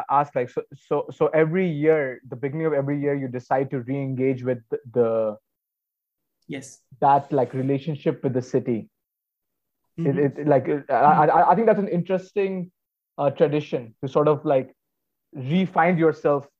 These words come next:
Speaker 1: uh,
Speaker 2: Yes.
Speaker 1: y-, your, your, your place in the city through,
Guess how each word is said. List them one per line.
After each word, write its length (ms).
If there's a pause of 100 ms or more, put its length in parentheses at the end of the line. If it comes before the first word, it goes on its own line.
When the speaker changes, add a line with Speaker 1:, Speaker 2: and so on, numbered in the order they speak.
(560)
Speaker 1:
uh, 260
Speaker 2:
Yes. 260 (180)
Speaker 1:
y-, 320
your, 140
your, 200
your 120
place 340
in 60
the 80
city 340 (140)
through, 440